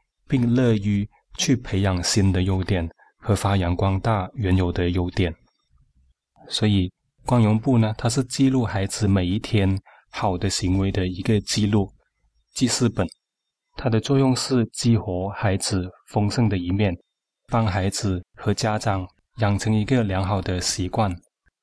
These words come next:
这个良好的习惯就是专注在孩子的优点，而不是孩子的缺点上。它就是让我们养成这样的一个良好的习惯。因为我们之前养成很多不好的习惯，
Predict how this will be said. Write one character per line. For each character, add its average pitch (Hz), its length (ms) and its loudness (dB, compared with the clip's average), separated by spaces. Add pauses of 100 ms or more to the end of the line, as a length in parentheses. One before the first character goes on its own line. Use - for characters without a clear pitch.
(200)
这 - 180 -2
个 127 220 -2
良 98 220 0
好 98 160 0
的 95 100 -2
习 95 240 -4
惯 110 300 0
就 117 140 -2
是 104 360 -2
专 110 280 0
注 117 160 0
在 110 320 -2 (240)
孩 98 200 -4
子 101 140 -4
的 95 200 -2
优 98 220 -2
点， 90 240 -2 (380)
而 104 100 -4
不 98 160 0
是 98 480 0
孩 107 220 -4
子 104 140 -4
的 92 180 2
缺 98 240 0
点 95 180 0
上。 98 240 -4 (880)
它 117 140 -2
就 131 160 0
是 127 140 -2
让 127 200 0
我 110 80 0
们 95 340 -2
养 92 340 -2
成 95 340 -2 (300)
这 135 120 -2
样 123 80 2
的 113 80 -2
一 92 140 -4
个 110 220 -2
良 95 200 -4
好 95 160 -2
的 87 180 -4
习 - 300 -4
惯。 98 280 0 (720)
因 131 140 2
为 151 80 2
我 123 120 2
们 107 160 0
之 113 160 -2
前 104 300 -2
养 95 220 2
成 98 240 0
很 95 220 0
多 101 180 -2
不 101 140 -6
好 110 160 -2
的 92 100 -8
习 92 280 -6
惯， 95 280 -2